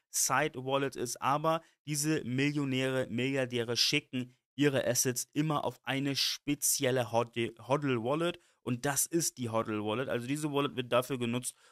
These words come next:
um vertrauenswürdige Projekte einfach nur zu hoddeln. Weil es wäre dumm, wenn du mit dieser Wallet auch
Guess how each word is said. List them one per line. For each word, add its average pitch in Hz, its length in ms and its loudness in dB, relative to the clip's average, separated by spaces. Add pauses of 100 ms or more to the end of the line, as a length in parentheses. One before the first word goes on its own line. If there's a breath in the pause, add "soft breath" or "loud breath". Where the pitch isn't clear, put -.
(180 soft breath)
um 127 160 0
vertrauenswürdige 131 1400 -2
Projekte 120 840 -2
einfach 135 500 -2
nur 117 400 -4
zu 135 240 -4
hoddeln. 143 320 0 (240 soft breath)
Weil 113 140 0
es 117 200 -2
wäre 156 300 2
dumm, 143 400 -4 (320)
wenn 117 200 4
du 147 100 2
mit 139 200 0
dieser 180 320 2
Wallet 143 320 2
auch - 180 -4